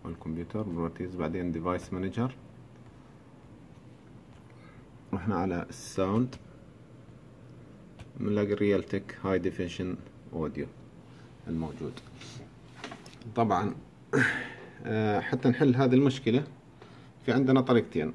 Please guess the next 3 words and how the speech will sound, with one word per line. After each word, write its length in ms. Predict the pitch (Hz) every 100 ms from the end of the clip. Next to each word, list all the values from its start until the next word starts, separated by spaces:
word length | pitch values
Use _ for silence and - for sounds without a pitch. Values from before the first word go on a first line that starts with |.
| -
الطريقة 420 | - 123 143 131
الأولى، 480 | 131 143 117 139 - - - - - - - - - - - - -
إما 420 | 139 139 120 101